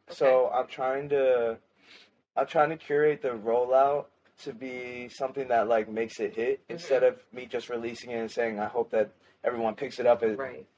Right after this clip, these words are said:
Speaker 1: Nah, like, so you just have to, I just have to plan. I have to strategize with, like, how I'm man-, maneuvering, you know?
Speaker 2: Right.
Speaker 1: So, um, I met a lot of people at the Grammys,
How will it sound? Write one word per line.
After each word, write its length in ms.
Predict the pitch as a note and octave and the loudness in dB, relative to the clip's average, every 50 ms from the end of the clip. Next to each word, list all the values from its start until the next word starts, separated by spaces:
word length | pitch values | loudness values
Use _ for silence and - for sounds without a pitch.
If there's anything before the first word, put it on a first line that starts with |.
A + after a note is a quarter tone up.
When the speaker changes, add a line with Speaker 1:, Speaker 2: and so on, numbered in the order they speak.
| _ _ _ _ _ _ | _ _ _ _ _ _
Speaker 1:
Nah, 240 | A#2 B2 B2 A#2+ A#2 | -2 0 2 2 4
like, 300 | A2+ A#2 A2+ G#2+ - - - | 4 6 4 4 4 0 -8
so 380 | - - B2 B2 A2+ C2+ C#2+ D#2 | -8 -4 -4 -4 -2 -4 -6 -8
you 120 | G2 B2 C3 | -10 -12 -10
just 160 | C3+ C3+ - | -12 -10 2
have 220 | D3 C3 B2 - - | 2 4 4 2 -2
to, 80 | - - - | -10 -8 -8
I 100 | A#2+ - | -8 -8
just 120 | - - | -4 -2
have 140 | E3 C3+ - | -2 -2 -2
to 60 | - | -2
plan. 380 | - - B2 A#2+ A#2+ A#2 A2 A2 | -8 -8 -6 -4 -4 -2 -2 -2
I 40 | |
have 100 | B2 B2+ | -2 -4
to 60 | - - | -6 -12
strategize 800 | - - A#2+ B2 A#2+ A#2 A2+ A#2 A2+ A2 A2 G#2+ G#2+ - - | -2 2 4 4 4 2 2 2 4 4 4 4 2 0 -2
with, 180 | A#2 A2 - - | -4 -4 -2 0
like, 240 | G#2+ G#2+ G#2 G2+ - | 0 0 0 -2 -4
how 260 | - - A#2+ A2+ A2+ | -6 0 2 2 2
I'm 220 | A2 A2+ A2+ A2 A2 | 2 0 -6 -8 -8
man-, 160 | A2+ A2 G#2+ - _ | -8 -8 -8 -12 _
maneuvering, 600 | A2 A#2 A#2 A#2 A#2+ B2 A2+ A2 A2+ G#2+ G#2 G#2 G#2 | -14 -14 -10 -8 -8 -8 -4 -2 -2 -2 -2 -2 -4
you 60 | G#2+ | -4
know? 160 | A#2 B2 B2+ | -4 -4 -4
Speaker 2:
Right. 180 | B2 B2 - _ _ _ _ _ | -6 -10 -16 _ _ _ _ _
Speaker 1:
So, 480 | - - - C#3 B2 A#2+ A#2+ A#2 A#2 A2+ | -20 -6 2 4 6 6 6 6 6 4
um, 460 | A2+ A2 A2 G#2+ G#2+ G#2 G#2 G#2+ G2+ - _ _ _ _ _ _ _ - - - | 4 4 2 0 0 -2 -4 -8 -12 -18 _ _ _ _ _ _ _ -20 -10 -8
I 60 | D3 | -4
met 200 | C3 C3+ C3 C3+ | 2 4 4 6
a 40 | C3+ | 8
lot 160 | C3+ C3 C3 | 6 6 6
of 80 | C3 | 4
people 200 | - C#3 C3+ D3+ D3+ | 2 -2 -2 -2 -2
at 20 | D3+ | -2
the 60 | D3 | -2
Grammys, 400 | - C3+ B2 A#2+ B2 C3+ C#3 | -2 -4 -4 -2 -4 -8 -12